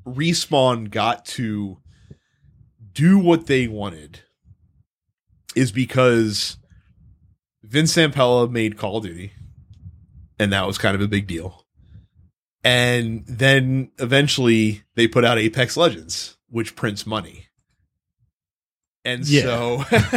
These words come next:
Speaker 2: I
Speaker 1: that,
Speaker 2: mean, uh,
Speaker 1: that
Speaker 2: yeah.
Speaker 1: basically gives you a blank check. So it's like, "Oh, you wanna make a single player Star Wars game? Okay, whatever." Like, like, as lo-, as lo-, as long as that golden goose is laying eggs,
Speaker 2: Yeah.
Speaker 1: like, we're,
Speaker 2: "When's
Speaker 1: like,
Speaker 2: the
Speaker 1: we're
Speaker 2: next
Speaker 1: the
Speaker 2: season of Apex coming?"
Speaker 1: <laughs> Right. Like, they
Speaker 2: And
Speaker 1: could,
Speaker 2: then we'll talk
Speaker 1: couldn't
Speaker 2: about it.
Speaker 1: give a shit.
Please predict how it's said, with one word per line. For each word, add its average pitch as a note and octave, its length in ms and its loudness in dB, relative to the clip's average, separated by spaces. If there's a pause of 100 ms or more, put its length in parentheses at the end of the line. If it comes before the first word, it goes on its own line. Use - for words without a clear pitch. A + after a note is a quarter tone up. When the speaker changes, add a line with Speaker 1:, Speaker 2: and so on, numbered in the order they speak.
(880)
Speaker 2:
I E3+ 180 4
Speaker 1:
that, D#3 40 -4
Speaker 2:
mean, C#3 220 2 (100)
uh, A#2+ 180 -4
Speaker 1:
that F3+ 160 4
Speaker 2:
yeah. - 40 -6
Speaker 1:
basically G3 360 0
gives D#3+ 200 0
you E3 100 2
a - 20 0
blank C3+ 300 -4
check. G#3 280 -2 (260)
So G#3 220 0
it's F3 140 -2
like, E3 160 0
"Oh, F#3+ 100 2
you C#3 140 -2
wanna D#3+ 120 -4
make D3 140 -2
a - 40 -14
single E3+ 200 -6
player F3 180 -4
Star F#3+ 200 -6
Wars A3+ 180 -4
game? C#4+ 220 -8 (200)
Okay, A#3 480 -2 (280)
whatever." G#3+ 440 2
Like, E3+ 240 0
like, E3+ 220 0
as D#3+ 140 0
lo-, E3 80 0
as E3+ 200 0
lo-, E3 120 0
as E3 160 0
long G3 240 -2
as F#3+ 80 -2
that G3 200 0
golden F3+ 340 -2
goose G3 280 -6
is B2+ 100 -10
laying D3 280 -2
eggs, D3 340 -4
Speaker 2:
Yeah. - 40 -
Speaker 1:
like, A#2+ 140 -6
we're, B2+ 140 -6
Speaker 2:
"When's D#3+ 240 4
Speaker 1:
like, - 0 -
Speaker 2:
the D#3+ 60 2
Speaker 1:
we're E3+ 120 2
Speaker 2:
next D3+ 140 2
Speaker 1:
the - 60 -4
Speaker 2:
season D#3 320 4
of C3 120 4
Apex D#3 440 0
coming?" G#3 220 -6
Speaker 1:
<laughs> B3+ 60 -2
Right. - 380 -8
Like, G3 160 -4
they F#3+ 80 0
Speaker 2:
And C#3+ 100 0
Speaker 1:
could, B2+ 100 0
Speaker 2:
then C#3+ 140 6
we'll D3+ 160 4
talk G3 260 2
Speaker 1:
couldn't E3 160 -2
Speaker 2:
about D3+ 80 -12
it. C3+ 40 -12
Speaker 1:
give D#3+ 160 -2
a A2 60 -10
shit. - 320 -20